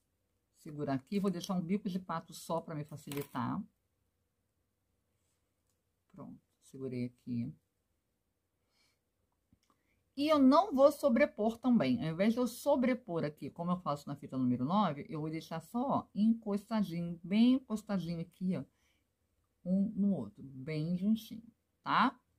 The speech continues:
E aqui eu vou começar meu alinhavo. Vão ser seis pontos total. Então, vamos lá.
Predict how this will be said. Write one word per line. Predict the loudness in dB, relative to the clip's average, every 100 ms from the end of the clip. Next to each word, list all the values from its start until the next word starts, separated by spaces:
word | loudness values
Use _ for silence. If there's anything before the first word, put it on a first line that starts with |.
| _ _ _ _ _ _ _ _ _
E | -2
aqui | -2 0
eu | 0
vou | 2
começar | 4 6 6 4
meu | 4
alinhavo. | 4 4 2 -2 -8 _ _ _ _ -20 -20 _ 2
Vão | 4 4
ser | 2 -2
seis | 0 0 0
pontos | 0 4 4 0 -8 -10
total. | 0 0 2 0 0 -6 -14 _ _ _ _ -20 -20 -20 -20
Então, | -16 -10
vamos | -8 -8
lá. | -10